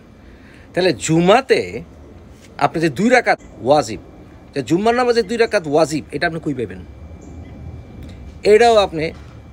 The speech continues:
কোনো সহিহ হাদিসে, বুখারী, মুসলিম, তিরমিজি, নাসাই, আবু দাউদ, ইবনে মাজাহ খুঁজে পাইবেন না। কাম সারছে, এটাও গেল। তাহলে জোহর আপনি যখন বাদ দিয়ে ফেলান চার রাকাত ফরজ জুমার দিনে, এবং সেটা রিপ্লেস করেন দুই রাকাত ওয়াজিব নামাজের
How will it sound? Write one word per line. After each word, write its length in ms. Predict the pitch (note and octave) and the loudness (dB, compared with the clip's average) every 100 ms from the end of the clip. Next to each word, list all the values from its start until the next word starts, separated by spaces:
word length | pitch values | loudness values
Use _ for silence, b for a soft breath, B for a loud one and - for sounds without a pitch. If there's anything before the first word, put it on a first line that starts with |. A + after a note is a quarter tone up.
| - - - | -20 -14 -4
কোনো 180 | C#3 | -2
সহিহ 300 | B2+ G#3 A#3 | 2 4 4
হাদিসে, 380 | G3 D3 - C#3 - | 2 -4 -8 -8 -4
বুখারী, 280 | D3+ D3 D#3 | -4 0 -2
মুসলিম, 280 | C3+ B2+ C3 | -2 -6 -8
তিরমিজি, 320 | C#3+ C3 B2 | -6 -6 -6
নাসাই, 260 | A#2+ A#2 C3 | -6 -6 -6
আবু 140 | A#2 | -4
দাউদ, 180 | A#2 A2+ | -6 -6
ইবনে 160 | A2 A2 | -8 -10
মাজাহ 240 | G2+ B2+ | -10 -8
খুঁজে 200 | G#3 F#3+ | 0 0
পাইবেন 220 | A#2 E2+ | 0 -8
না। 140 | E2 - - - | -18 -20 -20 -6
কাম 220 | C#3+ D#3 | -2 -2
সারছে, 380 | C3 C3+ B2 G2+ | -4 -8 -8 -10
এটাও 200 | B2+ F3 | -10 -8
গেল। 180 | D#3 F2+ - - - _ - _ - - - - | -8 -12 -16 -20 -20 _ -20 _ -20 -20 -20 -6
তাহলে 200 | D#3+ D#3+ | -2 0
জোহর 320 | - D3 D3 | 2 2 2
আপনি 180 | G3+ G3+ | 0 -2
যখন 200 | F#3 F3+ | -6 -2
বাদ 140 | E3 D3+ | -4 -2
দিয়ে 140 | F#3 | -2
ফেলান 280 | A2+ F#2+ F2 - - - | -2 -6 -10 -20 -16 -2
চার 160 | D3+ | -2
রাকাত 180 | C3+ C3 | -2 -6
ফরজ 340 | - A#2 F#2 - - - - | -6 -6 -6 -14 -20 -20 -14
জুমার 280 | A#2+ E3 D#3 | -4 0 0
দিনে, 260 | B2+ F#2 D#2 - - | 0 -8 -14 -20 -10
এবং 200 | B2 C#3 | -6 -4
সেটা 280 | D#3+ D#3 D3 | 0 0 0
রিপ্লেস 360 | D#3+ D3+ C#3+ | 0 -4 -4
করেন 260 | D#3 C3+ A#2 B B B B B B | -2 -4 -6 B B B B B B
দুই 200 | G#2 F#3 | -6 -2
রাকাত 340 | G3 F3+ D#3+ B2 | 2 2 0 0
ওয়াজিব 320 | D3+ D#3 D3 | 2 0 -2
নামাজের 500 | E3+ D#3+ C#3 C#3 | -4 -4 -2 -6